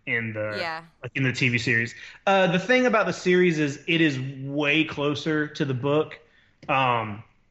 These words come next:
Speaker 1: so it, I mean, way closer.
Speaker 2: Mm-hmm.
Speaker 1: But it's like the tone is so, it was made for T V, so it's not, you know, obviously it's not rated R. It's not scary at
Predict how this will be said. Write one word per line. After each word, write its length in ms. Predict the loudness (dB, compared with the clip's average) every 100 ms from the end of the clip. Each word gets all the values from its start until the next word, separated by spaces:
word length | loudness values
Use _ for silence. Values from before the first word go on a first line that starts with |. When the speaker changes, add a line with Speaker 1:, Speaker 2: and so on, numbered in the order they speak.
| -14
Speaker 1:
so 460 | -8 0 4 4
it, 220 | 2 -4 -6 -6
I 80 | -2
mean, 380 | 0 -2 -4 -10 -16
way 380 | -10 -4 -2 -2
closer. 540 | -4 -10 -10 -14 -18 _ -20 -20 -20
Speaker 2:
Mm-hmm. 300 | -16 -12 -6
Speaker 1:
But 400 | 0 2 2 0 -8 -20 -20 -20 -20 -20 -12 -4
it's 200 | -2 0
like 180 | -4 -2
the 80 | -6
tone 600 | -6 -6 -2 2 4 2
is 120 | 0
so, 260 | -4 -4
it 80 | 2
was 160 | 2 4
made 240 | 2 2
for 100 | -2
T 220 | -2 0
V, 240 | 0 0 -2
so 240 | -2 -2
it's 220 | -2 -4
not, 560 | -4 0 2 0 -2 -10 -16 -6
you 140 | -2
know, 200 | -2 -2 0
obviously 440 | 2 2 0 -4
it's 100 | -6
not 240 | -4 -4 -2
rated 280 | -2 -2
R. 420 | -4 -4 -4 -6 -10 -20 -14 -6
It's 160 | -4 -2
not 440 | 0 2 0 -2
scary 760 | -12 -14 -8 0 2 2 0 -4
at 140 | -10